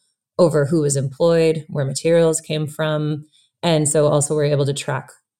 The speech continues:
all of that data as well. And so we'd be happy to, happy to share it and link it. It's really a celebration, I think, of,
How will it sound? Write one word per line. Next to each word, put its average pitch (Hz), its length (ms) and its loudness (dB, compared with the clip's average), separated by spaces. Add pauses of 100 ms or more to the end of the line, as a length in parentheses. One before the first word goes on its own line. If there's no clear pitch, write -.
(400)
all 151 160 2
of 147 140 -2
that - 180 -4
data 139 480 -4
as 139 160 -4
well. 135 280 -4
And 147 140 -4
so 139 180 -2
we'd 143 120 -4
be 156 80 -2
happy 151 360 -4
to, 135 260 -6 (340)
happy 185 220 2
to 180 80 2
share 151 240 0
it 143 80 -2
and 139 120 -4
link 143 200 -4
it. 135 240 -4
It's - 120 -8
really 143 200 0
a 127 40 -2
celebration, - 680 -4
I 160 40 -6
think, 160 280 -6
of, - 240 -6